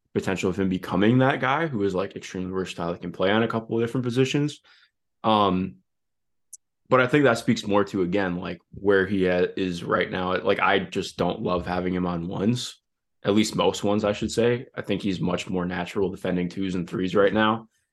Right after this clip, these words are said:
Um, and I think that speaks to as well, like, it's not that he's bad at it, but I think for the level of defender that I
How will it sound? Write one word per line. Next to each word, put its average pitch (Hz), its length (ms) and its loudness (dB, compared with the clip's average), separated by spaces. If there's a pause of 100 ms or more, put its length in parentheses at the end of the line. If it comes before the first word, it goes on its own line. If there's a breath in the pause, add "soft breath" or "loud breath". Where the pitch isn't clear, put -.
(320)
Um, 90 500 0 (840)
and 131 100 4
I 143 100 4
think 190 240 2
that 151 180 4
speaks 147 280 0
to 143 140 0
as 107 100 0
well, 117 240 4
like, 98 300 2 (640 soft breath)
it's 147 200 2
not 185 180 6
that 190 120 4
he's 143 200 -2
bad 95 300 -4
at 143 100 0
it, 175 260 -2
but 123 140 2
I 117 100 4
think 127 380 -2
for 113 800 0 (200)
the 113 80 -2
level 107 420 0
of 101 80 -6
defender 101 640 2
that 95 480 -4 (480)
I 98 400 4